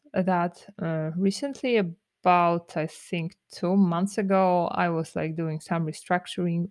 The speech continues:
rego-, reorganizing on my, of my, of my website. And previously, uh, I had, like, my domain,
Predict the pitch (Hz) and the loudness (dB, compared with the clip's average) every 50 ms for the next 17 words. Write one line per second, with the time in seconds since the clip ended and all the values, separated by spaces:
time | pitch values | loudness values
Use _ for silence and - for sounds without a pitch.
0 | - 196 185 175 170 165 - - - 185 160 151 165 180 185 165 170 165 170 160 | -2 -2 -2 0 0 -4 -4 -4 -4 -2 0 2 2 2 2 2 0 0 2 2
1 | 165 170 160 170 - - - 170 170 160 - - 170 160 170 175 - - 175 165 | 0 0 -2 -4 -6 -2 0 0 0 0 0 -2 -2 0 2 0 2 0 -2 0
2 | 165 170 151 160 214 254 247 202 - - - 160 165 190 190 _ _ _ - - | 0 0 2 4 4 4 4 2 0 0 0 2 2 0 -2 _ _ _ -20 -20
3 | - - - _ _ _ _ _ _ _ _ - - 190 190 190 185 190 - - | -20 -20 -20 _ _ _ _ _ _ _ _ 2 4 6 8 8 6 4 2 0
4 | - 254 262 240 202 180 180 - - 190 185 190 196 202 - - 190 185 185 180 | 2 4 8 8 6 6 4 2 2 4 6 6 4 4 2 0 0 0 2 2
5 | 180 180 - - 180 185 180 175 190 185 175 180 175 160 165 165 - 175 170 160 | 0 0 0 0 0 0 2 2 0 0 0 0 0 0 -2 0 0 -2 0 0
6 | 151 147 147 143 - 185 170 170 170 175 190 208 233 254 247 | -2 -2 -4 -4 -4 -2 -2 0 2 4 4 4 2 2 0